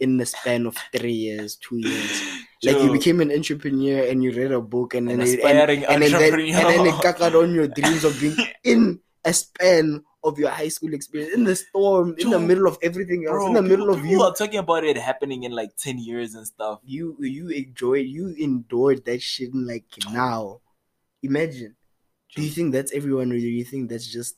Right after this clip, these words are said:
Speaker 1: us in a se-, in, is it just, like, our experience?
Speaker 2: Joe,
Speaker 1: I
Speaker 2: last
Speaker 1: wonder.
Speaker 2: year, last year I was so hopeful. I was so happy. I was, I was gonna be an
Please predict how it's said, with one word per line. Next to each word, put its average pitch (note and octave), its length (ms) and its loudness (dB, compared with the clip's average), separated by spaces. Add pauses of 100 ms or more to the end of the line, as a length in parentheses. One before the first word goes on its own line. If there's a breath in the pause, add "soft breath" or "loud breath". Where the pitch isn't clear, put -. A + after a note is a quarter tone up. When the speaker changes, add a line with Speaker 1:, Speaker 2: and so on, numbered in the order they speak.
(120)
Speaker 1:
us A2+ 340 -10
in B2 140 -6
a A#2 60 -6
se-, - 240 -8
in, A#2+ 200 -10
is A#2 220 -8
it B2+ 140 -10
just, A#2 200 -12
like, A#2 160 -10
our A#2 100 -6
experience? A2+ 760 -10
Speaker 2:
Joe, C3 100 -6
Speaker 1:
I C3 40 0
Speaker 2:
last B2+ 100 2
Speaker 1:
wonder. D3+ 160 -2
Speaker 2:
year, A#2 220 -6
last A2+ 240 -12
year A2 100 -10
I - 20 -10
was G2+ 140 -10
so A#2 340 -12
hopeful. - 480 -18
I G2 60 -12
was G2 140 -12
so B2+ 180 -12
happy. G#2+ 420 -16
I G2+ 40 -10
was, G#2 120 -16
I - 300 -20
was - 80 -20
gonna B2 160 -2
be C#3 140 0
an C3 100 0